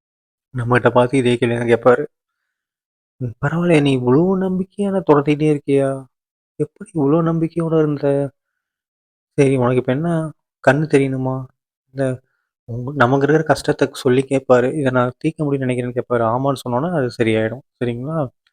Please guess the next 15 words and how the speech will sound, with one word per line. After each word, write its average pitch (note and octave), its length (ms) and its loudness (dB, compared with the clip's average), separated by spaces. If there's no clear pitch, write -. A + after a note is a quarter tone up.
தந்தை, A#2 300 0
மகன், A2+ 240 -4
தூய A2+ 320 0
ஆவியின் G#2+ 300 -4
பெயராலே, A2+ 500 0
ஆமென். G#2+ 440 -2
இயேசுக்கே D#3 360 -2
புகழ், D3+ 220 0
இயேசுவின் B2 260 2
நன்றி, A#2 200 -2
மரியே A2 360 0
வாழ்க, A2+ 320 0
இயேசுவின் A#2+ 380 -4
ரத்தம் A2+ 300 -10
ஜெயம். C3 260 -8